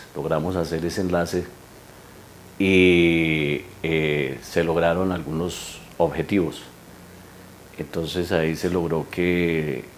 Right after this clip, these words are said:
que el alcalde se compromete a comprar los terrenos del sector de Padua. Hay, bueno, hay unos sitios denominados ahí en el sector de, de la Tribuna. Dos mil seiscientos millones el alcalde ya los tiene listos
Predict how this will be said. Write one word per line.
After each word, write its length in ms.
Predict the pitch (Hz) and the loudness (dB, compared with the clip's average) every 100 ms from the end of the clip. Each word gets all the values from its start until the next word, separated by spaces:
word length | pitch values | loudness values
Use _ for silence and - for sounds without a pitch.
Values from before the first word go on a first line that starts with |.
| - | -10
que 100 | - | -4
el 80 | 78 | -2
alcalde 480 | 78 - 85 80 85 | -2 0 0 0 0
se 160 | 98 | -2
compromete 720 | 87 80 - 80 73 78 85 | -2 -4 -2 -2 0 -2 0
a 100 | 82 | 0
comprar 380 | - 78 82 78 | 0 -4 -2 -2
los 180 | 80 82 | -2 -2
terrenos 640 | 92 76 78 76 87 - | 0 2 0 0 -4 -2
del 140 | 78 76 | -4 -4
sector 400 | 80 - 80 76 | -8 -4 -6 -2
de 260 | 78 85 | 0 0
Padua. 640 | 85 85 104 92 87 85 - - - | 4 10 12 12 6 4 -4 -16 -10
Hay, 100 | - | -6
bueno, 200 | 98 82 | -4 -6
hay 60 | 87 | -6
unos 320 | 80 92 92 | -4 -4 -4
sitios 560 | - 92 - 92 95 - | -2 -2 -2 -4 -4 0
denominados 680 | 90 80 78 76 78 80 90 | 0 2 -2 0 2 2 2
ahí 140 | 80 | 0
en 100 | 78 | 0
el 80 | 85 | -2
sector 420 | 101 80 82 78 | -4 -2 -4 -2
de, 240 | 80 87 87 - - - - | 0 0 -4 -10 -20 -20 2
de 120 | 85 | 8
la 140 | 85 87 | 10 10
Tribuna. 600 | 113 113 107 98 98 - - - - - - - - - - - - - - - - - - - - - - - | 10 10 10 10 8 2 -14 -18 -18 -18 -18 -20 -20 -20 -20 -20 -20 -20 -20 -20 -20 -20 -20 -20 -20 -20 -16 8
Dos 200 | 101 95 | 8 10
mil 160 | 95 | 6
seiscientos 460 | 92 104 107 98 110 | 6 6 6 4 4
millones 400 | 104 90 87 95 | 6 4 2 2
el 100 | 90 | 2
alcalde 440 | 82 - 82 85 | 0 0 0 2
ya 120 | 87 | 4
los 220 | 87 90 - | 4 2 0
tiene 300 | 98 90 98 | 2 4 6
listos 640 | 113 110 110 101 - - | 4 2 -2 -4 -8 -12